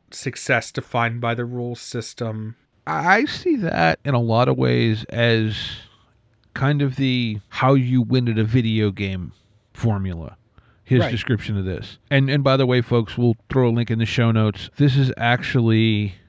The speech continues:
Speaker 2: <sighs> it's available online. We'll throw a link in there. But, um, this is a book he wrote called Robin's Laws of Good Game Mastering. Now, if you're not familiar, Robin D. Laws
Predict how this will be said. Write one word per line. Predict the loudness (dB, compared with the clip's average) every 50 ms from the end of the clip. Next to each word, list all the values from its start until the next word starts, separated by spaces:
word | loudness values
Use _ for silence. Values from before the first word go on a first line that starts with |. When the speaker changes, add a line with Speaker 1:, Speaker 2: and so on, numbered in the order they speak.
| _ -14
Speaker 2:
<sighs> | -12 -10 -10 -10 -10 -10 -12 -12 -16 -18 _ -2
it's | 0 0 0 2
available | 0 0 2 2 2 2 2 2 2
online. | 2 2 2 0 0 0 0 0 -2 -2 -4 -6
We'll | -6 -8 _ _ -2
throw | 2 2 2
a | 2
link | 2 0 -2 -2 -4 _ _ _ _ _ -8
in | -6 -4 -2
there. | -2 -2 -2
But, | 0 0 -2 -2 0 0
um, | 0 0 0 0 -2 -6 -10 _ _ _
this | 0 2
is | 4 4
a | 4
book | 4 4 2 2 0
he | 0 0 0
wrote | 2 2 2 2 2 0 -2 -6 -14 -18 -18 _
called | 0 2 2 2 2 2
Robin's | 2 4 4 2 0 -2 -4 -4 -2
Laws | 0 2 4 4 4 2
of | 2 0 0 0
Good | 0 0 0 0
Game | -4 -4 -2 -2 -2
Mastering. | -2 -4 -4 -6 -6 -4 -4 -2 -2 -2
Now, | 0 0 0 0
if | -2 -2
you're | -2 0 0
not | 0 0
familiar, | -2 -2 0 0 2 2 2
Robin | 2 2 2 2 2 2 2
D. | 0 0
Laws | 2 2 4 4 4 4 4 2 0 -2 -8 -14